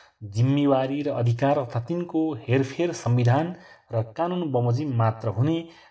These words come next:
त्यसपछि दोस्रोमा छ लोकतान्त्रिक सं-, विधिबाट स्थापना र गठन हुन्छ। तेस्रोमा छ स्वशासन तथा सहशासन। चौथोमा छ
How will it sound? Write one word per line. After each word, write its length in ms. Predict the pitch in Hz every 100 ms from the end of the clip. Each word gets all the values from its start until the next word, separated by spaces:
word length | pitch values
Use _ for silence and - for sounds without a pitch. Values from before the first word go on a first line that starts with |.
| _ -
त्यसपछि 580 | 247 - 190 190 202 185
दोस्रोमा 520 | 135 131 - 151 143
छ 120 | -
लोकतान्त्रिक 760 | 127 175 175 151 147 143 175 175
सं-, 640 | - - - 127 127 120 - _ -
विधिबाट 540 | 110 135 160 147 143 156
स्थापना 720 | 151 - - - 143 143 143 185
र 100 | 156
गठन 420 | 104 101 107 147 151
हुन्छ। 300 | 143 139 143 139 139 - _ _ -
तेस्रोमा 440 | 208 196 170 156
छ 120 | 143 - 139 139 139 - - - - -
स्वशासन 800 | - 127 - 170 170 156 151 143
तथा 500 | 135 117 120 123 113
सहशासन। 960 | - 110 113 123 151 143 - 151 147 139
चौथोमा 500 | 151 156 - 139 131
छ 160 | -